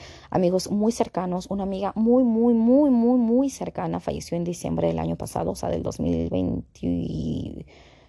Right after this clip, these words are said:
diciembre de dos mil veinte, ujú. Igual amigos han fallecido a lo largo de este, de, de, de, de esta pandemia y ha,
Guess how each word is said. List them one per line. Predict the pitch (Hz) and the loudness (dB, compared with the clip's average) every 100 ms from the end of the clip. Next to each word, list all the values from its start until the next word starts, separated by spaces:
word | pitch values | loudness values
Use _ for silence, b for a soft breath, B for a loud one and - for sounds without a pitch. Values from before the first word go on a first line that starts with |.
| b b _ | b b _
diciembre | 196 208 214 | 4 6 6
de | |
dos | 196 170 | 4 2
mil | 175 | 0
veinte, | 165 160 - - | 0 -4 -10 -6
ujú. | 175 170 - B B B B B B B B 233 | -4 -4 -6 B B B B B B B B 4
Igual | 214 185 185 | 8 8 6
amigos | 196 240 196 202 214 175 | 4 2 4 2 0 -4
han | 180 | -2
fallecido | 190 165 - 175 165 | -2 -4 -2 0 2
a | |
lo | 165 | 2
largo | 165 160 170 | 0 0 0
de | 165 | 0
este, | - 160 160 165 147 - | 0 2 2 0 -8 -12
de, | - - | -10 -8
de, | - - _ | -8 -12 _
de, | 151 156 | -4 2
de | 156 | 2
esta | 151 180 | 2 0
pandemia | 180 170 156 160 156 156 170 | 0 0 2 2 2 0 -2
y | 165 156 | -2 -2
ha, | 151 | 0